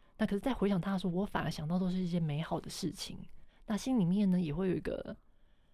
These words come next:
祝福吧，也很希望就是说，哎，我们这一辈子有缘相识一场。那不管怎么样，都希望他未来如果真的有来生，或是真的有所谓的天堂的话，我们就是祝福他。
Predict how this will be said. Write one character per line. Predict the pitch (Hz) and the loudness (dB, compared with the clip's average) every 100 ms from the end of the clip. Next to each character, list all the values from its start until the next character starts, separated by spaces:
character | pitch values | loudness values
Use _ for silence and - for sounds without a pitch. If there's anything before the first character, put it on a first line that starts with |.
| - | 4
祝 | 339 190 | 6 6
福 | - - - | 2 -8 -6
吧， | - - - - _ _ - | -6 -8 -14 -20 _ _ -4
也 | 214 | 2
很 | 208 | 2
希 | 180 214 | 2 2
望 | 214 208 | 4 4
就 | 208 | 2
是 | 208 | 0
说， | - 196 | 0 0
哎， | 214 | 2
我 | 208 151 | 2 0
们 | 156 151 104 - - - _ _ _ | -2 -4 -4 -8 -14 -20 _ _ _
这 | - 208 | 0 2
一 | |
辈 | 185 175 | 2 -2
子 | - | -2
有 | - - 143 | -4 -4 -2
缘 | 143 131 135 135 151 165 - - | -2 -2 -4 -4 -6 -10 -18 -4
相 | 185 185 | 0 0
识 | 180 170 | 0 -2
一 | 160 | -2
场。 | - - - - _ _ _ | -6 -8 -10 -16 _ _ _
那 | 214 | -2
不 | 190 196 | -2 0
管 | 170 151 | -2 -2
怎 | - | -4
么 | 151 | -2
样， | 156 151 | 0 -2
都 | 160 | -4
希 | - | -2
望 | 156 156 | -2 -2
他 | 170 | -2
未 | 170 165 | 0 0
来 | - - - 190 - - - - _ - - - | -2 -6 -8 -12 -16 -20 -20 -20 _ -20 -20 -8
如 | 165 | -2
果 | 170 156 | 2 2
真 | - 180 | 2 2
的 | |
有 | 147 | 2
来 | 139 131 | 2 -2
生， | 139 175 165 | -4 -4 -4
或 | 180 180 | -4 -4
是 | 180 | -4
真 | - 170 | 0 2
的 | |
有 | 165 | 2
所 | 160 156 | 2 0
谓 | |
的 | 160 | 0
天 | - 170 165 | 2 2 2
堂 | - | 0
的 | 156 | -2
话， | 165 143 | 0 0
我 | |
们 | 139 | -2
就 | 165 | -2
是 | 160 | -2
祝 | 190 | -2
福 | 151 - | -2 -2
他。 | - - - | -4 -4 -4